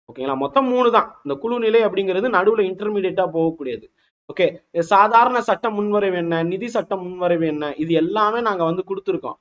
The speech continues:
அந்த கான்செப்ட் பேஸ் அப்படின்னு சொல்லிட்டு நாங்க வந்து கொடுக்குறோம்ல, இதை நீங்க, இதை நாங்க வந்து பாத்தீங்கன்னா படிப்போம். இதை நாங்க படிச்சு தான் உங்களுக்கு கொஸ்டின்ஸ் எடுத்து கொடுக்குறோம்.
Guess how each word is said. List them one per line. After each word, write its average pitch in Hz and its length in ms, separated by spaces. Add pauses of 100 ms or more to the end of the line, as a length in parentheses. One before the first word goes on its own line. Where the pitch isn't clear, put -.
(300)
அந்த 165 220
கான்செப்ட் 220 680
பேஸ் 254 380
அப்படின்னு 190 220
சொல்லிட்டு 214 240
நாங்க 190 280
வந்து 196 120
கொடுக்குறோம்ல, 160 560 (400)
இதை 180 240
நீங்க, 214 480
இதை 156 240
நாங்க 202 340
வந்து 214 180
பாத்தீங்கன்னா 190 320
படிப்போம். 165 400
இதை 165 200
நாங்க 160 240
படிச்சு 196 540
தான் 240 440
உங்களுக்கு 190 580
கொஸ்டின்ஸ் 202 320
எடுத்து 165 320
கொடுக்குறோம். 131 300